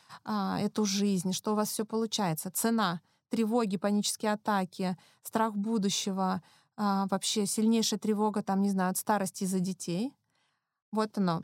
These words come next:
да, м, как-то преимущество созависимости и цена, которую мы за это платим. А на другом берегу, когда человек вылечивается, что там? Там партнерство.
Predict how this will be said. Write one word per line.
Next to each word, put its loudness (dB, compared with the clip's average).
да, -2
м, -14
как-то -8
преимущество 2
созависимости 0
и 0
цена, 2
которую -2
мы 2
за -2
это -6
платим. -4
А 2
на 4
другом 2
берегу, 2
когда 0
человек -2
вылечивается, 0
что -2
там? -6
Там 0
партнерство. 0